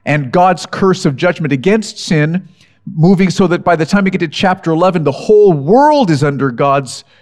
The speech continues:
curse, God's judgment for sin. Tragic development after the wonderful start with Genesis chapters one and two.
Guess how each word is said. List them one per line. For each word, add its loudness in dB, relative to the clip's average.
curse, 0
God's -2
judgment -2
for -4
sin. -4
Tragic 0
development 0
after -2
the -2
wonderful 0
start -2
with -8
Genesis -6
chapters -6
one -2
and -6
two. -6